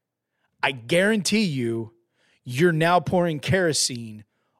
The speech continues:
on your Google business listing fire. I am Uncle Ron. You have been on the porch this week. Hopefully, you have taken tips and tricks that I have used to grow my business here in the middle of Dallas, Fort Worth, Texas.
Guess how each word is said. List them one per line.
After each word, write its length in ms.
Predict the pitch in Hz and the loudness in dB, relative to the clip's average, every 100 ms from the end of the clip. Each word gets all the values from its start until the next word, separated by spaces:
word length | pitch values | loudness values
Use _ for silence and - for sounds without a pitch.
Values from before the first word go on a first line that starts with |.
| _ | _
on 200 | 143 156 | 0 2
your 120 | 160 143 | 2 0
Google 260 | 143 139 | 0 -2
business 380 | 123 127 123 - | -2 -2 -4 -6
listing 300 | 123 - 110 | -6 -6 -10
fire. 400 | - 107 85 - - - _ - | -10 -12 -12 -16 -20 -20 _ 0
I 180 | 254 | 2
am 120 | 277 269 | 4 4
Uncle 220 | 240 233 | 6 4
Ron. 340 | 202 185 143 | 6 4 4
You 140 | 156 240 | 2 2
have 100 | 147 | 6
been 140 | 233 | 6
on 100 | 233 | 6
the 80 | 226 | 2
porch 320 | - 208 - | 4 4 2
this 180 | 160 - | -6 -2
week. 220 | 147 139 - - | -4 -4 -12 -2
Hopefully, 500 | - 320 - 233 190 | 2 2 4 4 4
you 260 | 156 143 180 | 4 -2 -2
have 140 | 160 | -2
taken 460 | - 196 202 180 143 | -4 -6 -4 -6 -6
tips 360 | - 226 226 185 | 0 0 0 -6
and 120 | 165 | -4
tricks 720 | - 202 160 - - - - _ _ _ - _ | -2 0 0 0 -2 -2 -6 _ _ _ -20 _
that 100 | 151 | 2
I 140 | 165 202 | 4 4
have 100 | 170 | 4
used 280 | 180 180 - | 0 -2 -2
to 60 | |
grow 220 | 160 196 | 0 2
my 220 | 190 196 190 | 2 2 -2
business 500 | 131 170 135 139 - | -2 -4 -2 -4 -4
here 180 | 165 | -4
in 120 | 151 135 | -4 -4
the 60 | |
middle 440 | 139 165 202 185 135 | -4 0 0 0 -2
of 180 | 107 - | -4 -2
Dallas, 420 | 190 165 113 - | 0 0 -4 -10
Fort 500 | - - 208 165 - - | -16 -14 -6 -6 -6 -12
Worth, 360 | 151 123 101 | -6 -6 -8
Texas. 640 | _ 139 - - 90 85 | _ -16 -14 -16 -18 -20